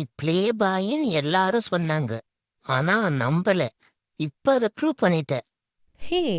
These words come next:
Speaker 2: நில்லுடா. பாலை குடிச்சிட்டு எங்கடா போற?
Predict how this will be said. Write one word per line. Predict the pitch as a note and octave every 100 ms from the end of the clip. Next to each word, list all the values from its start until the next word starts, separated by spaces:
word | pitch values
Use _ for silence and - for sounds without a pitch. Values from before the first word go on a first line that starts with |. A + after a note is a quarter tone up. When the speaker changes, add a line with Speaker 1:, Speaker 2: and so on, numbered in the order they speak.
| E3+ - A3+
Speaker 2:
நில்லுடா. | C#4 F4 F#3+ D#3 - _ _ -
பாலை | G3+ C#4+ D#4
குடிச்சிட்டு | A#3+ G#3 A#3+ A#3
எங்கடா | G3+ C4+ D4+ A3
போற? | F#3+